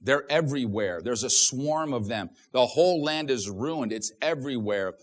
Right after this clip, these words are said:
And, uh, this, this plague comes down on Egypt.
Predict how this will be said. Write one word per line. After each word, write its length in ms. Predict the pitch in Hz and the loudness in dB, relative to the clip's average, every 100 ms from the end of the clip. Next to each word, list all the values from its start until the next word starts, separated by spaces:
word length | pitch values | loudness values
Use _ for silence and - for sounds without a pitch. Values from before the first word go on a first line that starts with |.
| _ - | _ -2
And, 360 | 143 139 131 | 2 2 2
uh, 160 | 131 120 | 2 2
this, 320 | 143 143 - | 2 2 2
this 280 | - 156 - | 2 0 0
plague 600 | 156 - 160 180 147 101 _ _ | -4 0 4 4 4 -2 _ _
comes 420 | - 165 165 135 107 | -2 0 0 0 0
down 320 | 156 156 151 | 2 2 2
on 220 | 135 131 | 0 -2
Egypt. 720 | 143 165 165 127 107 - - | -6 -8 -4 -2 -4 -6 -16